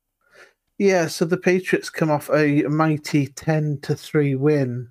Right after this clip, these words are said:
uh, against the Jets last week in a very windy,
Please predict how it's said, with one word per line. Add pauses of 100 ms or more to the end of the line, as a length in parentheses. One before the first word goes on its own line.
(280)
uh,
against
the
Jets
last
week (460)
in
a
very
windy,